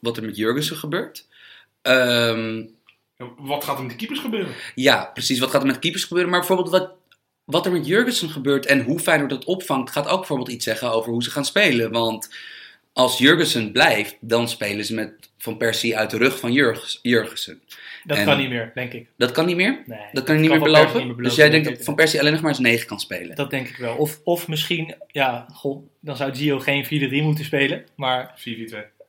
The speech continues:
Speaker 3: ja, bijvoorbeeld. En dat hij dan echt een vrije rol heeft met vier
Speaker 1: Ja,
Speaker 3: man achter hem.
Speaker 1: maar dan, aan de andere kant, je krijgt in, eh,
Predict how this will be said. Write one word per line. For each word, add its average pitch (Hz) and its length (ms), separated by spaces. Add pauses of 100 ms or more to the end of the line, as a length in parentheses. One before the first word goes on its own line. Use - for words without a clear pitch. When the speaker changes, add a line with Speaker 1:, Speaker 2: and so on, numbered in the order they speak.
(500)
Speaker 3:
ja, 135 260
bijvoorbeeld. 123 440
En 127 140
dat 123 140
hij 127 160
dan 127 240 (100)
echt 151 240
een 143 80
vrije 127 260
rol 127 120
heeft 120 120
met 123 120
vier 151 160
Speaker 1:
Ja, 110 100
Speaker 3:
man 117 100
achter 120 240
hem. 117 160
Speaker 1:
maar 139 180
dan, 156 320 (400)
aan 147 180
de 147 60
andere 180 220
kant, 120 260 (140)
je 135 120
krijgt 147 420
in, 143 180
eh, - 220